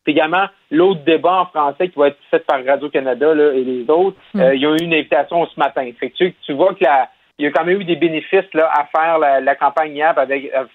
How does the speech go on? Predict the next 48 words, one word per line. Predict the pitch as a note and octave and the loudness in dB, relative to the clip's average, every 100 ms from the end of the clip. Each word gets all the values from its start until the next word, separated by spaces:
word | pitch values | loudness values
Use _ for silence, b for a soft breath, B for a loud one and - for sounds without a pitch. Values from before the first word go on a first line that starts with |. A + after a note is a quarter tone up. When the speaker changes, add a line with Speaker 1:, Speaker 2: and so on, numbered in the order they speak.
| _ | _
Speaker 1:
finir | C#3 D3+ | -6 -2
avec | D3+ B2+ A#2 | -2 -2 -10
dix | D3 - | -16 -6
point | C#3 | -6
quatre | C3 D3 - | -2 -4 -4
pour | A#2+ - | -12 -4
cent. | D3 F3+ - b | -2 -2 -4 b
Fait | - | -4
que | C#3 | 0
pour | D#3+ | 0
lui, | E3 G3 | 0 -2
c'est | E3+ - | 0 0
objectif, | E3+ D3 D#3+ - F#3+ F#3+ _ D3 | 0 -2 -4 -2 -2 -2 _ 0
euh, | D3 C#3+ C3+ | 4 2 2
rempli. | D#3 E3 - C#3+ D3+ F3+ A3 b - | 0 -2 -2 -8 -10 -10 -12 b -2
Euh, | C#3 - | -2 0
c'est | D3+ | -4
pas | F3+ - | -4 -2
extraordinaire. | F#3+ - - F#3 F3+ E3 D3 D3 D3+ F#3+ G3 _ _ | -6 -6 -4 0 2 0 -2 0 0 -2 -8 _ _
Je | - | -6
pense | D#3+ - | -4 -4
que | - | -8
c'est, | C#3+ B2 | -10 -8
tu | E3 | -10
sais, | D#3 | -6
c'est, | C#3 B2+ B2 | -6 -6 -8
puis | D3 C3+ C3+ C3 | -6 -4 -4 -2
j'entendais | C#3+ C#3+ C#3 | -2 -2 -2
monsieur | D3 C#3 C#3+ | -4 -6 -6
Duhem, | B2+ B2 D3 D3 | -10 -4 -2 0
là, | C3+ | -2
en | C3+ | -4
entrevue | C3+ C3+ C#3 | -4 -6 -6
ce | - | -6
matin, | B2+ D3 | -4 -4
il | D3+ C3+ | -6 -6
le | C3+ | -6
dit, | B2 C#3+ | -6 -8
là, | E3+ | -8
tu | |
sais, | D3+ | -6
c'est | - | -6
pas | - D3+ | -4 -4
extraordinaire, | - D#3+ D3+ B2+ D3 E3+ | -2 -2 -2 -2 -4 -4
c'est | D3+ | -6
correct, | - C#3 C#3+ D#3 | -4 -2 -2 -2
c'est | C#3+ | -2
bon, | C#3 D3+ | -2 -4